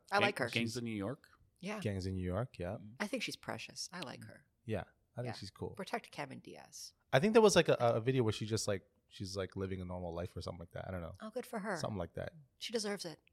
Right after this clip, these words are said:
Speaker 3: Yeah.
Speaker 1: Yeah, the O G
Speaker 3: She, she's
Speaker 1: Fiona.
Speaker 3: not, like, too crazy about
Speaker 1: Yeah.
Speaker 3: things. You know what I mean? Like, she's just,
Speaker 1: Yeah.
Speaker 3: just, like,
Speaker 2: It
Speaker 3: an
Speaker 2: is
Speaker 3: actor.
Speaker 1: She
Speaker 2: what
Speaker 1: does
Speaker 2: it
Speaker 1: her
Speaker 2: is.
Speaker 1: goddamn job.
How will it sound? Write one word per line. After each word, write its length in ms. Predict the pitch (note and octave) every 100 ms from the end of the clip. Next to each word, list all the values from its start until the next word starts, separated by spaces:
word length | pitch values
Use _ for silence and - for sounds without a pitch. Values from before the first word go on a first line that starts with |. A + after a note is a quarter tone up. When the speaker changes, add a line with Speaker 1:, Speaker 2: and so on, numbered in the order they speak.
| _ -
Speaker 3:
Yeah. 200 | G#2 - _ _
Speaker 1:
Yeah, 240 | F#3 F3+ D#3+
the 140 | E3+ E3
O 100 | E3
G 160 | F3
Speaker 3:
She, 80 | D#3+ -
she's 60 |
Speaker 1:
Fiona. 120 | D#3 C#3+
Speaker 3:
not, 140 | E3
like, 160 | C#3 -
too 160 | C#3+
crazy 400 | - A2+ A#2 A#2+
about 260 | B2 B2 A#2+
Speaker 1:
Yeah. 40 |
Speaker 3:
things. 200 | C3 B2+
You 60 | C#3
know 80 | D3+
what 60 |
I 20 |
mean? 180 | D3 C#3+
Like, 160 | A2 G2
she's 220 | - G2+
just, 240 | A2 - - _ _ _ - - - _ _
Speaker 1:
Yeah. 80 | B3+ A3 _ -
Speaker 3:
just, 220 | G#2 G2+
like, 100 | F#2+
Speaker 2:
It 100 | G2+
Speaker 3:
an 40 |
Speaker 2:
is 60 | A#2
Speaker 3:
actor. 140 | A2+
Speaker 1:
She 40 | -
Speaker 2:
what 40 |
Speaker 1:
does 100 | G3
Speaker 2:
it 60 | F#3
Speaker 1:
her 20 |
Speaker 2:
is. 40 | F#3+
Speaker 1:
goddamn 340 | F3+ F3+ F3
job. 300 | E3 E3 C3